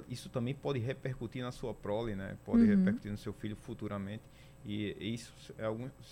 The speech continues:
Speaker 1: na realidade seria alguns pontos que a gente consegue hoje ver na, na ciência também. Então, é, ele brilhantemente já, já fez um resumo,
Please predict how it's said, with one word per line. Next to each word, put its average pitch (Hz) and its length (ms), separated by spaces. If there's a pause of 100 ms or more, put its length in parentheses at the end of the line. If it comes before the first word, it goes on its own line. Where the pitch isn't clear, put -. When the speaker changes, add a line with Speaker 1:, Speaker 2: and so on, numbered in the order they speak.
(140)
Speaker 1:
na 131 80
realidade 143 240
seria 143 220
alguns 147 240
pontos - 280
que - 80
a 131 60
gente 135 160 (220)
consegue 156 480
hoje 120 200
ver 107 220 (560)
na, 98 220
na 101 140
ciência 101 380
também. 101 380 (340)
Então, 104 400
é, 104 140
ele 120 500 (160)
brilhantemente 113 840
já, 104 260
já 110 140
fez 127 160
um 135 80
resumo, 139 540